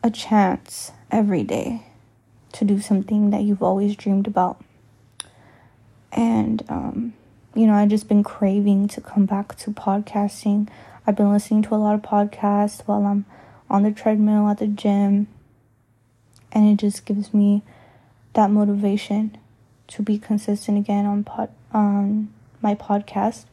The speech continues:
but more in a personal self-growth development kind of way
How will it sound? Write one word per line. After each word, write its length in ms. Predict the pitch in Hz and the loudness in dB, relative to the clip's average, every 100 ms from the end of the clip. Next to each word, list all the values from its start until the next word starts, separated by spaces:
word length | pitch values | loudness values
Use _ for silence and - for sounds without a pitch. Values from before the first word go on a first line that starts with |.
| - - - - - | -20 -20 -20 -20 -6
but 160 | - 208 | -2 2
more 280 | 208 226 247 | 2 2 4
in 80 | |
a 60 | 262 | 2
personal 720 | 247 - 220 - 233 226 226 220 - _ _ _ _ | 0 -2 -4 -2 -2 -2 -2 -6 -14 _ _ _ _
self-growth 1040 | - - 196 202 - - - 196 196 202 214 | -20 -4 -2 -2 -8 -8 -2 0 0 -4 -8
development 680 | 214 190 202 202 - 220 220 | -4 -2 0 -2 -4 -6 -6
kind 240 | - 240 | -4 -2
of 60 | 254 | 0
way 180 | 262 | -2